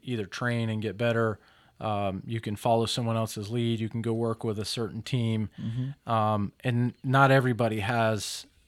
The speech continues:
Speaker 1: the same opportunity and the same information and access and moment that you have. So, um, it's almost like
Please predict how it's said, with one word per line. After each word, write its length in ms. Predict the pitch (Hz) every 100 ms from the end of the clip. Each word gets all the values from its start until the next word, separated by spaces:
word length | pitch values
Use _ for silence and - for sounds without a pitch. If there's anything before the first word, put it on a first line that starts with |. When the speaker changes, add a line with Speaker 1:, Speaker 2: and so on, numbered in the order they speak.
| -
Speaker 1:
the 100 | 110
same 400 | - 131 131 123
opportunity 840 | 123 113 - 123 113 104 104 95 - _ _ _ -
and 100 | 110
the 80 | 104
same 360 | - 123 120
information 580 | 113 110 110 110 - 110
and 100 | 104
access 600 | 107 113 - 110 104 -
and 120 | 104
moment 540 | 107 120 123 110 - - _ _ - _ _
that 240 | 110 -
you 140 | 120 110
have. 360 | 120 117 98
So, 460 | - 117 107 104 101 - _ _ _ _ -
um, 460 | 110 104 98 92 92 _ _ _ _ _ -
it's 280 | 117 - - _ 143
almost 260 | 139 -
like 220 | 123 110